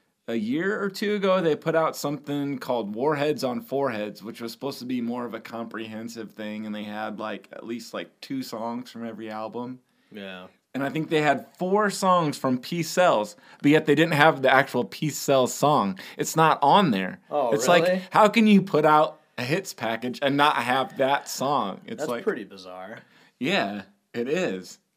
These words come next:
Speaker 1: It'd be like Enter Sandman or something, not
Speaker 2: So
Speaker 1: being
Speaker 2: what did they
Speaker 1: on
Speaker 2: have? They had four songs from this.
Speaker 1: Yeah,
Speaker 2: So
Speaker 1: yeah.
Speaker 2: Devil's Island, obviously.
Speaker 1: Yeah. I think they had Devil's Island. Uh,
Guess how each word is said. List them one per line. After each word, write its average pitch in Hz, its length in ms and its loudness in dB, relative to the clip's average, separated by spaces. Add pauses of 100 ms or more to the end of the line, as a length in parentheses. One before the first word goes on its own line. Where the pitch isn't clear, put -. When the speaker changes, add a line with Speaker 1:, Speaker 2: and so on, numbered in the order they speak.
(200)
Speaker 1:
It'd 143 120 -4
be 170 120 2
like 151 320 -2
Enter 143 240 -2
Sandman 113 680 -6
or 104 80 -10
something, 104 460 -12
not 117 200 -6
Speaker 2:
So 110 200 -2
Speaker 1:
being 92 140 0
Speaker 2:
what 240 120 0
did 233 120 -4
they 220 100 -2
Speaker 1:
on 170 100 -6
Speaker 2:
have? 180 280 -6
They 160 80 -6
had 160 120 -10
four 127 320 -8
songs 143 400 -12
from 120 220 -14
this. 110 200 -12
Speaker 1:
Yeah, 131 440 2
Speaker 2:
So - 160 -10
Speaker 1:
yeah. 135 80 -2
Speaker 2:
Devil's 170 340 0
Island, 113 440 -4
obviously. 98 760 -12
Speaker 1:
Yeah. 127 360 -6 (380)
I 123 80 -4
think 185 200 -2
they 190 80 2
had 165 220 2
Devil's 175 420 2
Island. 135 600 2 (720)
Uh, 107 680 0